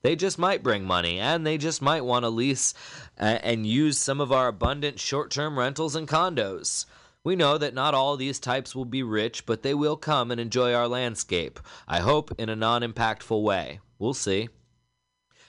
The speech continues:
Perhaps local merchants can come up with Rainbow Family and Strawberry Festival themed merchandise.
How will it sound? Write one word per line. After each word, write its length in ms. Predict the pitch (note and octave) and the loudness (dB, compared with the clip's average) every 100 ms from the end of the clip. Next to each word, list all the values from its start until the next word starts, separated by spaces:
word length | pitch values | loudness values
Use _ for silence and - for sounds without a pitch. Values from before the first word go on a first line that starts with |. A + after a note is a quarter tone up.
| - | -2
Perhaps 400 | B2+ D3+ D#3 - | 2 4 2 2
local 280 | D3 - C#3+ | 0 2 0
merchants 460 | D3+ E3 B2+ G#2 | 2 0 -2 -4
can 140 | - A2 | -6 -4
come 200 | A#2+ C3 | 0 2
up 160 | C3 | 2
with 160 | B2+ A#2+ | 0 -2
Rainbow 360 | G#2+ B2+ C3 A#2+ | -4 0 0 0
Family 500 | C3+ C#3+ B2 G#2+ G2 | 0 0 2 2 2
and 100 | F#2+ | -2
Strawberry 520 | - A#2+ B2 B2 A#2+ | 0 2 2 2 0
Festival 560 | - C3 - B2 A#2+ | 0 -2 -2 -2 -2
themed 360 | - C3+ C3+ A2+ | 0 -2 -2 -2
merchandise. 800 | A#2+ D3 - G2+ F2 D#2+ - | -2 -2 -2 0 0 0 -2